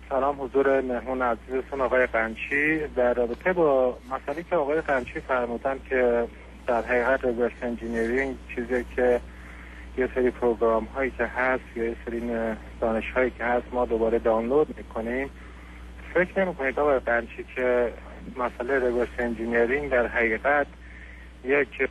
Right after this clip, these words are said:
ام، فانکشنینگ سیستمی هستش که در حال حاضر داره فانکشن می‌کنه و ما برمیگردیم در حقیقت اینو به،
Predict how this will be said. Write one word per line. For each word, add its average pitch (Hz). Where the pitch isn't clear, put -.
ام، 120
فانکشنینگ 123
سیستمی 151
هستش 147
که 120
در 117
حال 120
حاضر 117
داره 123
فانکشن 123
می‌کنه 143
و 127
ما 151
برمیگردیم 147
در 123
حقیقت 123
اینو 139
به، 139